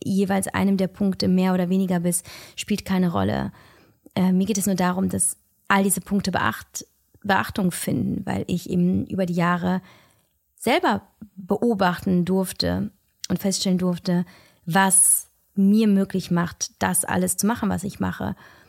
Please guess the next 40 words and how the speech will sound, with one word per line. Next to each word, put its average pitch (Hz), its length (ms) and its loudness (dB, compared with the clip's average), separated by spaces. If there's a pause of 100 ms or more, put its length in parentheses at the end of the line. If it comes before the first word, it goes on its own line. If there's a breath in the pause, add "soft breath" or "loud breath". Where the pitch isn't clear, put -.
(200 loud breath)
mit 185 300 -4
gefühlt 185 540 -2
unermüdlicher 190 960 2 (100)
Energie. 180 640 2 (680)
Was 214 160 0
nicht 190 140 0
heißt, 180 220 0
dass 175 80 -4
ich 185 160 -4
jeden 196 160 0
Tag 180 200 -2 (140)
volle - 320 -2
Power 170 280 0
durchstarte, 196 680 -2 (440 loud breath)
sondern 185 460 2 (180 loud breath)
dass 180 340 -2
selbst 202 340 -2
wenn - 140 0 (140)
ich 208 240 0
mal 175 440 2
unten 214 380 0
bin, 175 260 0
selbst 190 220 -4
wenn 202 80 0
ich 190 100 -2
mal 190 100 0
erschöpft - 440 -4
bin, 180 340 0 (480 loud breath)
selbst - 280 -2
wenn 196 100 2
ich 185 140 0
mal 185 160 0
zweifle, 196 720 0 (800)
mich 185 200 0
wieder 170 200 2
fange 190 360 0
und - 140 -2
aufstehe 214 400 -4
und 202 100 -2
weitermache. 196 680 -6